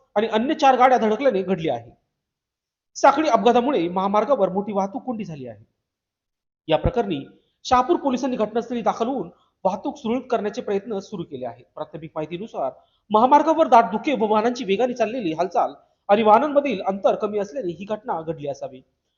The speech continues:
ट्रक अचानक थांबल्यामुळे मागील वाहनांचा ब्रेक लावण्याचा प्रयत्न अपयशी ठरल्याचे सांगितले जात आहे. अपघातग्रस्तांपैकी काहींची प्रकृती गंभीर असून त्यांच्यावर तातडीने उपचार सुरू आहेत.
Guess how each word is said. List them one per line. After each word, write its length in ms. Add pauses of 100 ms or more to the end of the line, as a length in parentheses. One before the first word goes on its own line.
(220)
ट्रक 180
अचानक 300
थांबल्यामुळे 460
मागील 340
वाहनांचा 340
ब्रेक 240
लावण्याचा 320
प्रयत्न 380 (520)
अपयशी 380
ठरल्याचे 440
सांगितले 360
जात 160
आहे. 180 (1120)
अपघातग्रस्तांपैकी 840
काहींची 420
प्रकृती 540 (100)
गंभीर 280
असून 220
त्यांच्यावर 320
तातडीने 380
उपचार 280
सुरू 220
आहेत. 220